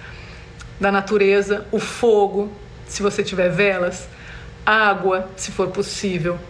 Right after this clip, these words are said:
tá? Enfim, cada um com a sua, ah, energização, mas preparar o ambiente de maneira que você sinta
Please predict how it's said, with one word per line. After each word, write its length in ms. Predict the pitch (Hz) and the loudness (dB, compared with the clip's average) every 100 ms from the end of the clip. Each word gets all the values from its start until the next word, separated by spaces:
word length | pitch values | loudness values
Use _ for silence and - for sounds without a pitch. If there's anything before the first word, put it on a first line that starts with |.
| - - - - - - - - - | -16 -16 -18 -18 -18 -18 -16 -8 0
tá? 380 | 190 190 - - - - - - 262 | 2 2 -2 -14 -18 -18 -16 -6 0
Enfim, 400 | 262 - 240 196 | 0 2 0 4
cada 320 | 247 233 240 | 4 4 4
um 320 | 269 370 403 - - | 4 2 0 -2 0
com 60 | |
a 60 | 262 | 2
sua, 540 | - 285 294 277 - - - - - | 2 4 4 4 0 -8 -16 -6 2
ah, 680 | 214 208 202 190 185 - - | 4 6 4 4 4 0 2
energização, 880 | 226 247 220 233 247 226 - 208 185 | 4 4 4 2 2 0 2 2 2
mas 400 | 196 247 202 - | 2 2 2 -6
preparar 540 | - 247 247 226 247 | 2 2 4 4 6
o 40 | 269 | 4
ambiente 280 | 240 254 | 4 2
de 60 | 247 | 2
maneira 300 | 240 233 247 | 2 4 2
que 100 | 247 | 2
você 300 | 240 240 269 | -2 0 -2
sinta 760 | - - 247 262 285 381 427 | -2 -4 0 0 0 0 0